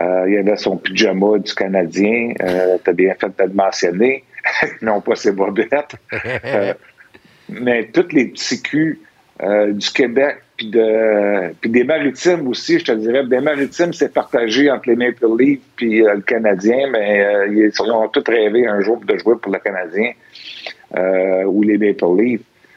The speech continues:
Speaker 1: Mais, euh, euh, je se-, serais très surpris qu'il, euh,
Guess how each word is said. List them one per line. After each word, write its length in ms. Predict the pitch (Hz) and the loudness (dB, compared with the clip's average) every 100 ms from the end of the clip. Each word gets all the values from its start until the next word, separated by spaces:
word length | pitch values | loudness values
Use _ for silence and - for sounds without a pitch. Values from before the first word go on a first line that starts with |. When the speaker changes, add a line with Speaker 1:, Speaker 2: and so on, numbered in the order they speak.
| _ - | _ 0
Speaker 1:
Mais, 640 | 101 104 98 95 95 95 | 2 4 2 2 2 2
euh, 420 | 92 92 92 90 82 90 | 2 2 2 0 -2 -6
euh, 120 | 90 | -4
je 200 | 82 110 | -2 -2
se-, 380 | 95 - 98 95 | -2 2 2 0
serais 380 | - 113 107 117 | -2 -2 0 -2
très 260 | 117 151 147 | 0 -2 -2
surpris 640 | - 113 - 107 127 127 | -4 -6 -2 0 0 -2
qu'il, 540 | - 101 101 98 101 | -6 -2 2 4 4
euh, 240 | 98 92 | 4 2